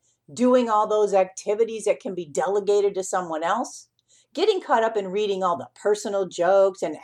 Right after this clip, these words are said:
entertaining things people send you in your email or text, playing telephone tag when you really should work as much as possible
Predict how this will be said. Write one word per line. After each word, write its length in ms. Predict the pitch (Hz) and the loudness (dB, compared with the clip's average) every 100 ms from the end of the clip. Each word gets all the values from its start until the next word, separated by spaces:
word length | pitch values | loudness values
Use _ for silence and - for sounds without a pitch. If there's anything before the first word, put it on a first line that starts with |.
| 160 | -6
entertaining 540 | 185 185 196 196 190 | -6 -6 -4 -4 -6
things 260 | 202 190 185 | -4 -4 -4
people 320 | - 190 185 | -10 -8 -6
send 320 | - 196 196 | -2 -2 -2
you 300 | 196 190 185 - _ 196 | -2 0 -2 -6 _ -8
in 100 | 190 | -6
your 160 | 165 | -6
email 400 | 208 208 202 196 | -4 -2 0 0
or 120 | 165 160 | -2 -4
text, 540 | 190 190 - - _ _ _ _ _ _ _ | 0 0 -2 -10 _ _ _ _ _ _ _
playing 380 | 370 440 370 - | -4 -2 -4 -6
telephone 580 | - 262 233 - 180 175 | 2 4 4 -2 -6 -6
tag 520 | - 160 160 160 175 - _ | 0 2 4 2 -4 -16 _
when 180 | - 202 | -8 -6
you 140 | 208 196 | -6 -4
really 560 | 220 285 294 294 277 | 0 2 2 0 -2
should 480 | - - 214 180 170 | -4 0 2 2 2
work 420 | 180 202 185 - | 0 2 2 0
as 160 | 185 185 | -6 -4
much 240 | 226 277 | -4 -4
as 120 | 262 | -6
possible 680 | - 269 247 185 170 160 160 | -6 -8 -4 -2 -2 -4 -6